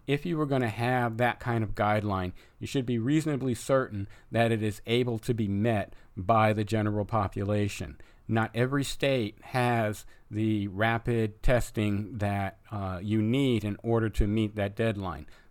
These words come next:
Some do. Uh, I believe the number is around twelve, uh, and Pennsylvania is not one of them. So,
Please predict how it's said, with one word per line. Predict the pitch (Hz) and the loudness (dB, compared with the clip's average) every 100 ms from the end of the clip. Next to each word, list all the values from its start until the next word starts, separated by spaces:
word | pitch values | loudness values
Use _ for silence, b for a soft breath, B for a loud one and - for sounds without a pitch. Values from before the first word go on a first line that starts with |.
| - | -20
Some | - - 131 139 | -4 2 4 2
do. | 135 160 127 - b b b - | 2 2 0 -4 b b b -6
Uh, | 110 107 104 104 | -2 0 2 0
I | 92 | -4
believe | 95 107 113 117 | -6 -2 0 0
the | 113 | 2
number | 120 117 113 | 4 4 2
is | 104 | 0
around | 104 104 101 | 0 0 0
twelve, | - 101 80 65 - b b b b - | 0 0 0 -4 -8 b b b b -16
uh, | - 95 95 95 | -8 -4 -4 -4
and | 113 113 107 104 101 101 104 98 - - | -2 0 0 0 0 0 -2 -8 -18 -4
Pennsylvania | 139 120 113 110 104 104 101 95 | -2 0 0 0 0 0 -2 -4
is | 92 | -8
not | 98 98 - | -4 -4 -2
one | 95 90 | -2 -4
of | 76 | -8
them. | - - b b b b | -16 -20 b b b b
So, | - - 123 120 113 | -4 2 4 4 0